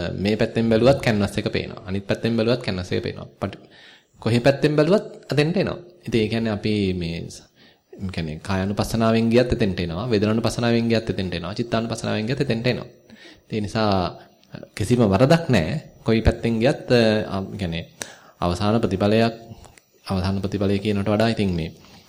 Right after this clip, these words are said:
මේකේ කියන්නේ සංස්කාරයන් සමනය වීමක්, රූප සමයක් කියන්නේ ඉතින් කොයි පැත්තෙන් මොන සංස්කාරය වුණත් ඒකේ වරදක් නැහැ. ඉතින්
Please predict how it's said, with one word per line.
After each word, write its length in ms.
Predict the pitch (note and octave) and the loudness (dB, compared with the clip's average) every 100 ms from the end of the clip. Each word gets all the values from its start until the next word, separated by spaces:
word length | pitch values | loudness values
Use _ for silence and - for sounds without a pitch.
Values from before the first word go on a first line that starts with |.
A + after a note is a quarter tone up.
| - | -2
මේකේ 520 | G#2+ G#2 - A2 G#2+ F2+ E2 - - | 0 2 4 4 6 4 2 -2 -6
කියන්නේ 300 | F#2+ E2+ D2+ | -4 -4 -4
සංස්කාරයන් 720 | - F#2+ F#2 - G#2+ G#2+ A2 A2+ | -2 -2 -2 -2 0 4 2 2
සමනය 360 | F#2 F#2+ G#2 A#2 | 0 2 4 6
වීමක්, 400 | B2 G2+ F2 - | 6 4 0 -2
රූප 200 | G#2 G#2+ | 0 0
සමයක් 400 | G2+ A2 A2+ A#2 - - | 0 0 2 0 -4 -4
කියන්නේ 340 | B2 B2 C#3 D3 | 2 2 2 0
ඉතින් 220 | F3+ F3+ | 0 4
කොයි 160 | C#3+ | 4
පැත්තෙන් 320 | C#3 C3+ C3+ C3+ C3+ - | 2 0 0 0 -2 -4
මොන 180 | A#2 A#2 | 0 2
සංස්කාරය 480 | B2 A#2+ B2 B2+ B2 | 4 2 2 2 2
වුණත් 220 | D#3+ D#3+ | 0 0
ඒකේ 180 | D#3 D3+ | 0 0
වරදක් 240 | A#2+ D3+ | -2 -2
නැහැ. 200 | B2+ - - - - - _ _ - | -4 -6 -12 -20 -20 -20 _ _ -8
ඉතින් 180 | G2+ | -4